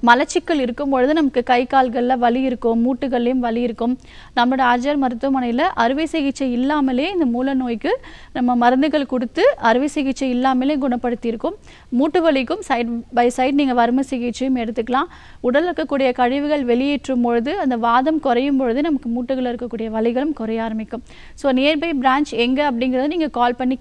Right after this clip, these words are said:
கேட்டுட்டு நீங்க அப்பாயின்மெண்ட் வாங்கிட்டு டைரக்டா அழைச்சிட்டு போய் பார்க்கலாம்.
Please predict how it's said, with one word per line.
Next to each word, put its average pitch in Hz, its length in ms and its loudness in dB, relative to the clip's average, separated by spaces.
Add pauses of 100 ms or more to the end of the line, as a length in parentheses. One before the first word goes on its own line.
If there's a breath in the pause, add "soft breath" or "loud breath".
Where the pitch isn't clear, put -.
கேட்டுட்டு 254 400 -2
நீங்க 311 320 0
அப்பாயின்மெண்ட் 262 420 -2
வாங்கிட்டு 262 560 -2 (400 loud breath)
டைரக்டா 240 460 0
அழைச்சிட்டு 226 420 -2
போய் 262 80 -4
பார்க்கலாம். - 420 -10